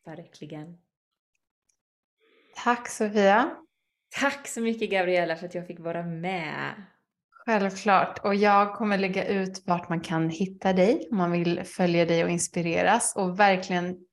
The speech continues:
Speaker 2: tips. Eh, gå på Sofias klass om du har möjlighet. Du är ju baserad i Göteborg, så grattis alla ni som är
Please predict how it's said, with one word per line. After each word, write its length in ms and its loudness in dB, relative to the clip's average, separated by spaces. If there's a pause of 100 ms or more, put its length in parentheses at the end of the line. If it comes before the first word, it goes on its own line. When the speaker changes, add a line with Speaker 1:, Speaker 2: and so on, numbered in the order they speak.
Speaker 2:
tips. 500 0 (720)
Eh, 380 4
gå 300 4
på 120 -2
Sofias 600 4
klass 460 2
om 120 0
du 60 0
har 140 4
möjlighet. 440 0
Du 220 0
är 40 2
ju 140 0
baserad 380 -4
i 40 -6
Göteborg, 640 -2
så 360 -2 (240)
grattis 520 -2
alla 200 2
ni 180 0
som 260 2
är 200 4